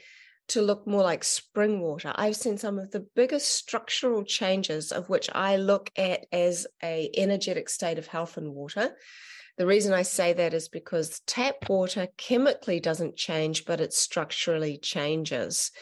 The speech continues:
And it structurally changes the most when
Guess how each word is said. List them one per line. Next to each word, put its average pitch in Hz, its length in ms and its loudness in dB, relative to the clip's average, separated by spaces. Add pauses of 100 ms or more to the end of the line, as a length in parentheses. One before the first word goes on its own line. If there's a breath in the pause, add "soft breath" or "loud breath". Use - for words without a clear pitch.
(420 loud breath)
And 190 120 4
it - 120 4
structurally 262 840 2
changes 180 880 -2 (560)
the 160 180 2
most 165 760 0 (340 soft breath)
when 170 640 2